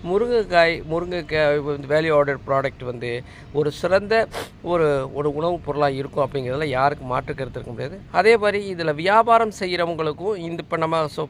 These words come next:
பகிர்ந்துக்கிட்ட கருத்து வந்து வியாபார நோக்கத்துல ப-, முருங்கைக்காயை பார்ப்பவங்களுக்கும் இவ்வளோ பயனுள்ளதா இருக்கும் அப்படிங்கிற வகையில இந்த பதிவை செஞ்சுருக்கிறோம். இது மட்டும் இல்ல வியூவர்ஸ், நம்ம, நம்மளை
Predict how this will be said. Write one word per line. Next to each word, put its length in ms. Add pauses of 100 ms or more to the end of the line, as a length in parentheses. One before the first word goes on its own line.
பகிர்ந்துக்கிட்ட 480
கருத்து 340
வந்து 300 (400)
வியாபார 420
நோக்கத்துல 680 (260)
ப-, 220 (240)
முருங்கைக்காயை 500 (100)
பார்ப்பவங்களுக்கும் 880 (280)
இவ்வளோ 100 (100)
பயனுள்ளதா 560
இருக்கும் 500 (160)
அப்படிங்கிற 380
வகையில 280 (380)
இந்த 120
பதிவை 360
செஞ்சுருக்கிறோம். 460 (320)
இது 160
மட்டும் 300
இல்ல 40
வியூவர்ஸ், 520
நம்ம, 320
நம்மளை 260